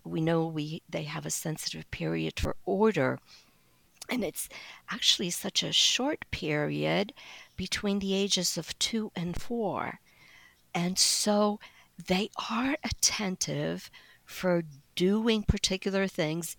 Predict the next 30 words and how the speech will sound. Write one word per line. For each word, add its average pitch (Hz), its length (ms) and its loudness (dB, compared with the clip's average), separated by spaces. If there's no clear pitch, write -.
in 208 560 6
a 165 220 -2
particular 175 800 -2
way. 196 600 0
And, 208 360 2
um, 196 260 -6
I 220 260 4
got 240 220 4
the 196 360 -4
opportunity 214 760 0
to - 220 -2
observe 175 760 2
in 151 140 0
a 156 60 0
level 185 380 2
one 170 220 0
a-, 151 120 -2
a-, 151 200 -8
atrium 160 400 -2
environment 156 640 -2
just - 280 0
this - 320 2
week, 180 260 2
because - 300 -2
currently 180 540 0
this 165 300 2
year 147 80 0
I'm 147 180 0
in, 147 160 0
uh, 135 240 -2